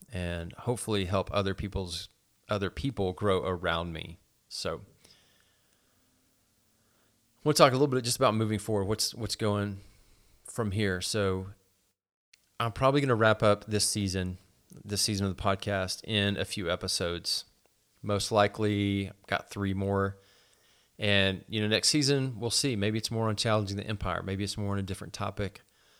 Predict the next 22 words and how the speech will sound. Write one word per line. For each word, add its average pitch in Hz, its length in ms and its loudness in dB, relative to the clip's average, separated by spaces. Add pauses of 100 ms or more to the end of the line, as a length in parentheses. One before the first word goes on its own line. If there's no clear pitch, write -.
(300)
But 113 60 -10
we'll 101 160 -2
see. 104 440 2
So 104 180 0
probably 120 340 4
gonna 117 120 0
be 110 80 2
capping 113 360 2
up 107 100 -2
the 107 80 -6
season 107 360 0
here 107 120 0
in 107 80 0
about 98 320 2 (200)
three 113 180 0
weeks 123 260 0
or 147 60 -2
so. 160 300 2 (1160)
And 104 420 2
I, 92 140 0 (240)
I'm 101 120 -4
excited 113 680 2